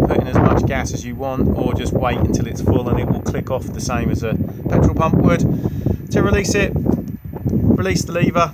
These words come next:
twist and pull towards you. This bezel part just here is to screw in the Continental adapters. To view how much gas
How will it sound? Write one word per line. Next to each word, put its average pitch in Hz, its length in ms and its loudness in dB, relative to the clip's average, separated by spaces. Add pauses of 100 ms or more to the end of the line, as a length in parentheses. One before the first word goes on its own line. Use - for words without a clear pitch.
twist - 500 -2
and - 720 -2
pull 175 220 -6
towards 180 380 -2
you. 233 140 2 (2000)
This - 440 -4
bezel 180 540 -2
part 175 340 0
just - 240 0
here 185 320 0
is - 100 0
to 165 120 -2
screw 170 420 -4
in 165 320 -4
the 165 100 -8
Continental 165 840 -2 (300)
adapters. 175 680 -2 (2500)
To 185 320 -2
view 214 420 -4
how 196 240 -4
much 190 300 -4
gas 185 500 -4